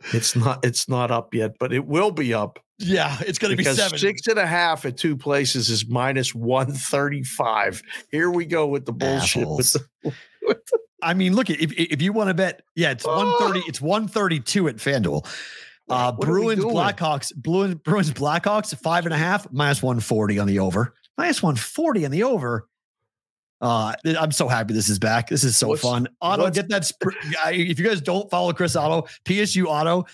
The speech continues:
Speaker 2: get the fucking spreadsheet ready. Let's go. I love it. He has, he does insane work for all of us who love trends, who love watching first
Speaker 1: Numbers,
Speaker 2: period.
Speaker 1: spreadsheets. It's ridiculous.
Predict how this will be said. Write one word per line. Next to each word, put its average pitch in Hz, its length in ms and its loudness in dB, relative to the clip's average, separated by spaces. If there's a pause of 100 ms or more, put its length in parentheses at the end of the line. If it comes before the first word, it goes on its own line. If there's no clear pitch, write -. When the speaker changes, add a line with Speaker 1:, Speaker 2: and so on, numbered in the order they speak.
(140)
Speaker 2:
get 202 180 0
the 139 80 -2
fucking 165 340 0
spreadsheet 165 520 0
ready. 135 200 0
Let's 139 260 0
go. 123 320 -2 (280)
I 156 180 0
love 151 280 0
it. 117 140 -6 (420)
He 135 180 0
has, 170 360 0
he 160 140 0
does 170 240 2
insane 208 920 2
work 180 460 -2 (340)
for 156 140 -6
all 180 200 2
of 185 100 0
us 175 180 0
who 156 100 0
love 143 260 0
trends, 185 640 0
who 143 140 0
love 131 320 0
watching 143 440 -2
first 190 260 0
Speaker 1:
Numbers, 127 120 0
Speaker 2:
period. 175 400 0
Speaker 1:
spreadsheets. 127 720 -2
It's - 220 -8
ridiculous. 117 760 -2